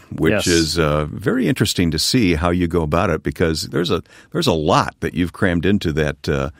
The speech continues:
Speaker 1: small space, but you've expanded the space as well into a new building even.
Speaker 2: Yes,
Speaker 1: So
Speaker 2: yes.
Speaker 1: things,
Speaker 2: Now I have,
Speaker 1: things are moving, aren't
Speaker 2: I
Speaker 1: they?
Speaker 2: have two buildings in the name of efficiency.
Speaker 1: <laughs> Well, I've seen your work, and I would call you an artist, not just an artisan, but an
Speaker 2: Thank
Speaker 1: artist.
Speaker 2: you.
Speaker 1: Uh, I really admire it, and, uh,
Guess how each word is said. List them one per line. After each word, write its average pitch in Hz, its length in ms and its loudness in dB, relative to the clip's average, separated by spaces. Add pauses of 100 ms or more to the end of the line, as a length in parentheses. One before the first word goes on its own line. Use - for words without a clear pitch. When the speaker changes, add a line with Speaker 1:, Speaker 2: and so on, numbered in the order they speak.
(540)
Speaker 1:
small 170 380 2
space, 135 380 2
but 151 100 0
you've 120 180 0
expanded 151 600 0
the 73 80 -4
space 78 320 -2
as 82 120 -2
well 98 140 -2
into 85 100 -2
a 80 60 2
new 95 160 4
building 82 360 -2
even. 57 280 -8
Speaker 2:
Yes, 76 360 2
Speaker 1:
So 104 80 -6
Speaker 2:
yes. - 160 -6
Speaker 1:
things, 110 120 4
Speaker 2:
Now 117 60 6
I 120 100 4
have, 104 160 -2
Speaker 1:
things 139 180 4
are 120 80 6
moving, 120 300 6
aren't 131 100 4
Speaker 2:
I 139 40 4
Speaker 1:
they? 156 60 6
Speaker 2:
have 160 140 4
two 180 160 4
buildings 135 400 4
in 120 60 4
the 120 60 4
name 131 200 6
of 131 140 6
efficiency. 110 580 2
Speaker 1:
<laughs> - 60 -12 (1120)
Well, 117 160 4
I've 107 120 4
seen 160 200 4
your 147 120 6
work, 90 340 2
and 87 260 2
I 98 120 2
would 110 180 2
call 90 180 0
you 85 120 2
an 80 80 0
artist, 65 400 -2
not 80 160 -2
just - 180 -4
an 78 80 -2
artisan, 76 460 -2
but 76 100 0
an 76 80 -2
Speaker 2:
Thank 69 140 -2
Speaker 1:
artist. 92 360 0
Speaker 2:
you. 85 60 2
Speaker 1:
Uh, 80 60 0
I - 80 -2
really 90 400 4
admire 80 420 0
it, 76 160 0
and, 73 380 -2
uh, 73 220 0